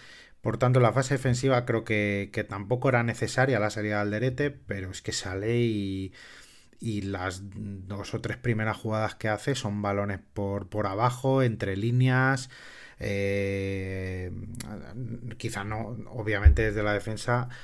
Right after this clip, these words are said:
no puedes llegar hasta la parte más ofensiva con, con pases entre líneas, pero sí buscando a Mayoral que bajaba a recibir, eh, siempre con balones, eh,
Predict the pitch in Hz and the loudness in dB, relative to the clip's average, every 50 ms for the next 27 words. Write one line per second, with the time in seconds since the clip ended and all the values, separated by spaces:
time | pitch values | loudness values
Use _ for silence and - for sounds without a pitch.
0 | - - - - 101 101 104 117 110 113 113 104 - 113 110 104 101 110 101 107 | -16 -16 -10 -6 -4 -2 -2 -2 -2 -2 -2 -2 0 -2 0 0 0 2 2 2
1 | 107 101 - - 107 101 101 101 113 104 - 110 104 104 98 104 95 - 101 95 | 2 0 0 -2 -2 -2 0 0 -2 -2 -2 -2 -4 -4 -4 -6 -6 -6 -6 -4
2 | - 110 104 95 - - 101 95 90 - 104 101 101 104 104 92 101 95 - 104 | -2 -2 -2 -2 -4 -6 -8 -8 -8 -8 -10 -6 -4 -4 -4 -4 -6 -6 -8 -8
3 | 98 - 92 98 107 123 135 127 120 123 113 101 98 101 107 107 107 - - - | -8 -6 -6 -4 -2 0 0 0 0 -2 -4 -4 -4 -4 -4 -4 -4 -4 -4 -2
4 | 117 110 110 110 101 98 98 101 104 104 101 98 98 107 120 123 123 110 104 98 | -2 0 0 -2 -2 -2 -2 -2 -2 -2 -2 -2 0 0 0 0 0 0 -2 -2
5 | - - 101 101 98 95 98 92 - - 107 107 123 135 139 135 131 131 131 127 | -2 -4 -4 -4 -6 -6 -8 -12 -10 -8 -4 -2 0 0 2 2 0 -2 -2 -6
6 | - - - - - - - - - - 110 110 107 104 104 104 104 101 107 104 | -10 -14 -18 -20 -20 -20 -18 -12 -6 -4 -2 0 0 0 0 0 -2 -2 -2 -4
7 | 104 104 - - - - 127 131 123 123 123 120 117 117 113 110 110 107 104 107 | -4 -4 -6 -6 -2 2 4 4 4 4 4 2 0 0 -2 -2 0 0 0 0
8 | 110 110 110 107 107 104 104 104 104 101 101 101 104 104 - - - - 101 101 | 0 -2 -2 -2 -2 -2 -2 -2 -2 -2 -2 -4 -4 -6 -6 -8 -8 -8 -6 -4
9 | 101 98 98 98 95 95 95 98 | -4 -4 -4 -4 -4 -6 -6 -8